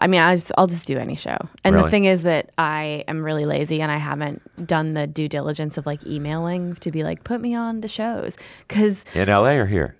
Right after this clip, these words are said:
Speaker 1: In L A.
Speaker 2: Okay.
Speaker 1: 'Cause at a certain point, like, where you're at, people are like, "Just do my show."
Speaker 2: Right.
Speaker 1: But where I'm at, they don't do that. I have to email them and be like, "Hi, can I do this?" And they'll find a spot for me. But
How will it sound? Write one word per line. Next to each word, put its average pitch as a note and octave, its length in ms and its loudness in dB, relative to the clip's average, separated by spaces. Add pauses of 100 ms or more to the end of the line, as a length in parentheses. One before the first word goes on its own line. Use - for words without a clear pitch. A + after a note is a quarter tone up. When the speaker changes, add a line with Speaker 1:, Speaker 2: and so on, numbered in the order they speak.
Speaker 1:
In G3+ 100 0
L F3+ 140 2
A. F#3+ 140 -4 (220)
Speaker 2:
Okay. - 220 -6
Speaker 1:
'Cause C#4 140 2
at C#4+ 80 8
a C4+ 60 4
certain D#4 260 4
point, G#3+ 320 0
like, F#3 160 0
where A3+ 100 6
you're A#3+ 240 6
at, F3 240 4
people F#3 240 0
are E3+ 60 2
like, D#3 180 0 (280)
"Just F3 260 -2
do E3+ 80 -2
my D3 160 -8
show." - 380 -6 (440)
Speaker 2:
Right. - 340 -10
Speaker 1:
But G#3+ 220 0 (400)
where G#3+ 160 6
I'm A3+ 220 6
at, F3 260 4 (560)
they F#3+ 240 4
don't F3+ 300 4 (800)
do F#3+ 180 4
that. F2 300 0
I F3+ 80 4
have F#3 240 2
to - 200 -2
email E3+ 240 4
them D3+ 220 0
and D#3 100 -2
be D3+ 120 0
like, D3 300 0
"Hi, A#3+ 340 4
can G#3 160 0
I G3 100 4
do F#3 220 2
this?" A#3 240 2
And A#3 160 4
they'll C4+ 100 6
find B3 240 4
a - 20 6
spot - 300 2
for G3+ 100 -4
me. A3 260 -2 (800)
But - 160 0